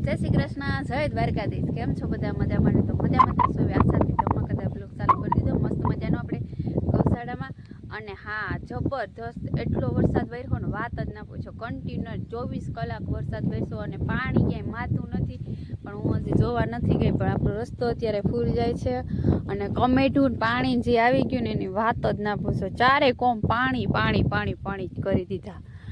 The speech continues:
ને આટલો વરસાદ વરસ્યો ને, લગભગ મારી લાઈફમાં નહીં વરસ્યો હોય, કેમ કે આટલો વરસ્યો કે ચોવીસ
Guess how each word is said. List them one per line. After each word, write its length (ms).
ને 60
આટલો 440
વરસાદ 340
વરસ્યો 320
ને, 140
લગભગ 420
મારી 160
લાઈફમાં 400
નહીં 160
વરસ્યો 220
હોય, 180
કેમ 220
કે 120
આટલો 360
વરસ્યો 360
કે 60
ચોવીસ 360